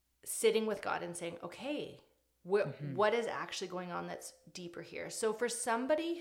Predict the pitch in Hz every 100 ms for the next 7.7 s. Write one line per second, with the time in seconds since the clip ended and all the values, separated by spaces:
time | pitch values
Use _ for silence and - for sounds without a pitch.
0 | - 233 208 208 202 202 196 - 180 -
1 | 220 208 240 285 - 294 - - - _
2 | _ _ - 233 220 208 196 196 190 180
3 | - - _ _ - 233 233 208 175 -
4 | 208 196 - 165 208 202 - 190 180 170
5 | 170 175 - - _ _ - 208 - 175
6 | 196 175 214 202 208 - 214 214 226 185
7 | 185 196 196 202 196 -